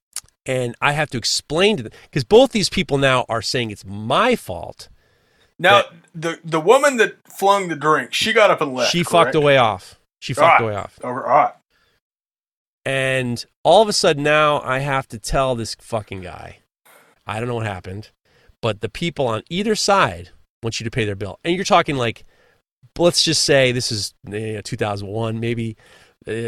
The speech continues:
Speaker 1: a hundred bucks per table. So not only does he have to pay for his bill,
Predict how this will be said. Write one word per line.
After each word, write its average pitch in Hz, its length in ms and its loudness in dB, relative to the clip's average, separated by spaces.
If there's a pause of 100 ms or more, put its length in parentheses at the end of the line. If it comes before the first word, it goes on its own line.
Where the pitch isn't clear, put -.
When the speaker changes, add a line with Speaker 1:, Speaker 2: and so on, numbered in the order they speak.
(380)
Speaker 1:
a - 40 -10
hundred 165 240 2
bucks 143 340 2 (120)
per 123 280 2 (220)
table. 147 460 2 (140)
So 120 280 0 (320)
not 180 200 4
only 208 160 6
does 147 160 -2
he 165 100 2
have 160 80 4
to 147 80 -6
pay 147 180 -2
for 113 120 -8
his 165 160 2
bill, 95 340 -10